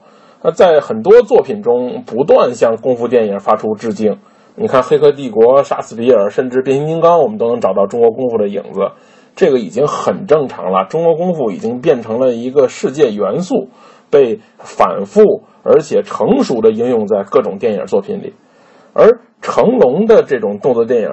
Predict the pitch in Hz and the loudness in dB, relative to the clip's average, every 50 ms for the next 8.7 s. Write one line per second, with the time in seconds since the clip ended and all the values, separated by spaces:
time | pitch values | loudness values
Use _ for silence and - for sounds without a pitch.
0 | 62 90 98 101 - 135 123 123 - - 202 226 247 220 - - 107 98 95 - | -6 -6 -8 -4 0 0 0 0 2 2 4 4 4 2 -2 -4 -4 -4 -4 -4
1 | - - 98 92 92 95 - - 160 - 156 151 151 113 101 98 98 - - 117 | -4 -4 -4 -2 -4 -4 -2 2 4 4 4 2 -2 -4 -4 -6 -8 -4 -2 2
2 | 123 - 135 113 110 107 107 - - 120 107 104 101 107 98 98 - - - - | 2 4 2 2 0 -4 -6 -6 -6 -4 -4 -4 -4 -4 -6 -6 -6 -8 -12 -20
3 | - _ _ _ _ - 101 101 - 160 165 156 123 120 - - 190 196 190 190 | -20 _ _ _ _ -2 0 0 0 0 0 0 0 -2 0 0 0 0 0 -2
4 | 135 113 107 135 151 151 190 170 139 123 107 107 90 87 92 107 156 151 131 113 | -4 -6 -4 -4 -4 -4 0 0 2 2 2 0 -4 -2 2 4 4 4 4 2
5 | 107 - _ _ _ _ - - - - - 160 175 - 156 190 180 151 117 123 | 0 -2 _ _ _ _ -16 -14 -12 -2 2 2 4 4 4 0 -2 0 0 -2
6 | 117 - - 196 208 214 - - 110 98 98 - - 107 120 147 165 190 175 135 | -2 -2 -2 0 0 0 0 -2 -2 -2 -2 0 0 0 0 0 -2 -2 -2 -2
7 | 120 107 - - _ _ _ - 113 120 127 190 196 - 208 175 165 - - 254 | -4 -6 -10 -14 _ _ _ -2 2 4 4 4 2 2 2 0 2 2 2 2
8 | 208 139 - - 110 104 - 87 - 123 127 - - | 2 2 -2 -8 -10 -12 -10 -6 -4 -4 -4 -4 -6